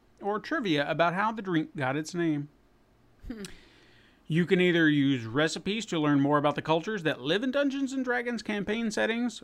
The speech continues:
Speaker 1: or make some food to feed your fellow party members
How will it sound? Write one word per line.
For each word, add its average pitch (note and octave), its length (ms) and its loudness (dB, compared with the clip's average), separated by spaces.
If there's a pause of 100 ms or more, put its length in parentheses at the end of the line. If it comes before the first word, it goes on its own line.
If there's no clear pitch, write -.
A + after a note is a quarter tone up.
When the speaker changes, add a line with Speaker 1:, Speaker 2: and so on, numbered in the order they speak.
Speaker 1:
or G#3 180 -2
make A3 300 -6
some C4+ 240 0
food B3 420 -2
to G#3+ 100 -4
feed B3 300 -6
your F3+ 120 -2
fellow A#3+ 440 0
party G3 320 2
members D#3 380 2